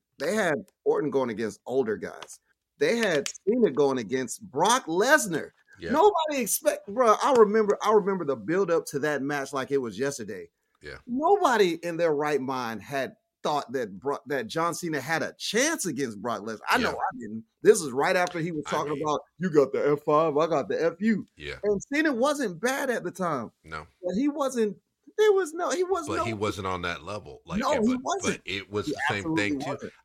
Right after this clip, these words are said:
Speaker 2: I mean,
Speaker 1: But,
Speaker 2: but
Speaker 1: but that's why I said it was different, because with Randy Orton, it's older peo-, man, these, it's these older guys, man. You know he gonna put, they gonna put him over. Like, that's usually the only reason they have older guys out
Speaker 2: But,
Speaker 1: there.
Speaker 2: but they try to put him in the mix with, uh, current guys. Like,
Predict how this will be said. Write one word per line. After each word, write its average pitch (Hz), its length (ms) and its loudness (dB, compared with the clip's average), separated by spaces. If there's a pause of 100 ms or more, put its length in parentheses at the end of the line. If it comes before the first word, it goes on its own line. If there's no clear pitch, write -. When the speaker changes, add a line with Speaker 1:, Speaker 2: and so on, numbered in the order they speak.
Speaker 2:
I 135 80 -8
mean, 160 240 -10
Speaker 1:
But, 202 120 2
Speaker 2:
but 185 100 -6
Speaker 1:
but 202 140 2
that's 220 160 -2
why 202 120 4
I 202 40 2
said 208 220 6
it 190 60 6
was 151 160 -4
different, 175 440 -4
because 160 360 -2
with 143 180 -4
Randy 185 340 0
Orton, 247 260 2
it's 190 180 0 (120)
older 254 300 2
peo-, - 160 -8 (260)
man, 311 300 -2 (260)
these, 330 260 -4
it's 302 180 -6
these 311 200 -4
older 226 340 4
guys, 160 360 0
man. 214 220 2
You 370 140 -2
know 415 160 4
he 320 120 2
gonna 151 220 0
put, 151 200 -2 (100)
they 156 140 2
gonna 131 200 0
put 147 200 0
him 117 120 -2
over. 202 340 0 (180)
Like, 180 160 2
that's 226 180 0
usually 220 280 0
the 190 40 4
only 202 140 0
reason 190 240 -2
they 190 100 0
have 180 240 -2
older 151 260 -2
guys 139 300 -2
out 220 180 -2
Speaker 2:
But, 135 100 -8
Speaker 1:
there. 92 120 -8 (220)
Speaker 2:
but 90 200 -12
they 95 120 -8
try 110 180 -4
to 87 80 -6
put 98 180 -10
him 90 140 -10
in 85 60 -10
the 78 80 -16
mix 80 420 -12
with, 76 400 -20
uh, 73 260 -16
current 87 440 -6
guys. - 420 -14
Like, - 260 -20